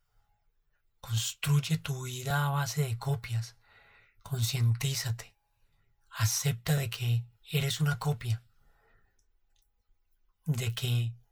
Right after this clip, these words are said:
el ser una copia no es malo. Y el de que adjuntar todas esas copias a tu vida va a generar de ti una esencia espectacular. Pero sé consciente de eso,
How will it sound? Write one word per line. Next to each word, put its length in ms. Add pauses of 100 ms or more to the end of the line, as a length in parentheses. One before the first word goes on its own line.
(580)
el 160
ser 240
una 160
copia 300
no 80
es 140
malo. 380 (1000)
Y 220
el 100
de 180
que 400 (1600)
adjuntar 720
todas 260
esas 160
copias 800 (220)
a 180
tu 180
vida 440 (1080)
va 60
a 60
generar 360
de 140
ti 180
una 180
esencia 560
espectacular. 1000 (1900)
Pero 180
sé 200
consciente 520
de 180
eso, 200